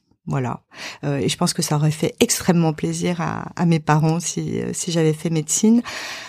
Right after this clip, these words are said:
Euh, comme j'ai très vite,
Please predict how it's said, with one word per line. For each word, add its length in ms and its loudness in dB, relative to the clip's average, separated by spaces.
Euh, 320 4
comme 240 6
j'ai 460 6
très 220 2
vite, 480 -4